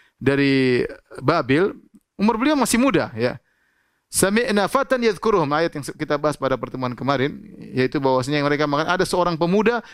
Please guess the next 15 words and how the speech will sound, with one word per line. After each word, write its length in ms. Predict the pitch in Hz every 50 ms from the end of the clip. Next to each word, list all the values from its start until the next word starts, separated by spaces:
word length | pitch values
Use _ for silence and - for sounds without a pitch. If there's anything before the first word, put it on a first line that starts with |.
| - -
yang 160 | 170 180 175
mencela-cela 560 | 175 165 156 180 180 165 - 196 208 202 196
tuh 160 | - 185 185
patung-patung 560 | - - 175 - 190 175 180 180 185 185 180
kita." 320 | 190 202 190 - - - -
Jadi 320 | - 190 247 302 311 320
ma-, 240 | 311 294 - - -
artinya 400 | - 214 190 247 262 269 269 247
Ibrahim 320 | 220 208 240 240 240 233
masih 240 | 226 - - 220 214
pemuda, 480 | 220 220 202 208 208 190 151 151 151 -
ada 160 | - 165 175
yang 80 | 170 165
mengatakan 240 | 160 160 165 160
belasan, 560 | 147 139 147 165 160 - - 160 160 156 -